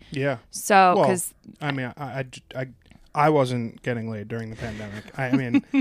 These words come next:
Speaker 1: I know we have different experiences over the last year. Um, my thing was I had a really hard time with doing, like, the FaceTiming dates,
Speaker 2: Mm-hmm.
Speaker 1: the phone call dates, and, like, I had some good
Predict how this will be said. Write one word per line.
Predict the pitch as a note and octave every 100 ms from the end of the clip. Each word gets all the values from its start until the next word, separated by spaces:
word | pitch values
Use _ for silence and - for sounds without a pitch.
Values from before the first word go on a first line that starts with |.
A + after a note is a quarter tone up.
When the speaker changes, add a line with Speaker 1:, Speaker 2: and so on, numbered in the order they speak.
| -
Speaker 1:
I | -
know | D3
we | C#3+ C#3+
have | C3+
different | D3 C#3+ C#3+ C3
experiences | - E3+ D#3+ C3 C3
over | C3 B2+
the | B2
last | A#2+ A#2 B2+
year. | A#2+ A#2 - - - -
Um, | C#3+ C3+ B2 B2 A2 _
my | C3 F3+
thing | G3 A3 F#3+
was | D3+ C3+ B2+ -
I | C#3
had | C#3 D3+
a |
really | C#3 C#3 C3
hard | A#2+ B2+ A#2+
time | - B2+ B2 A#2+ A2+
with | B2 A#2 -
doing, | C3 B2+ B2 A#2 A2+ G#2+
like, | A2+
the | -
FaceTiming | - C3+ - C3 A#2+ A#2+
dates, | A#2+ A#2 A2+ A2 - F3
Speaker 2:
Mm-hmm. | D#3+ D#3+ D#3+ D3+ -
Speaker 1:
the | B2+ A#2+ A2 G#2+ G2+
phone | - D#3 D3
call | D3 C3+
dates, | C3 C3 B2+ A#2+ - -
and, | D3 D3
like, | C#3+
I | D#3
had | G#3+ -
some | A#3 D#3
good | D3 D#3 D3 C#3+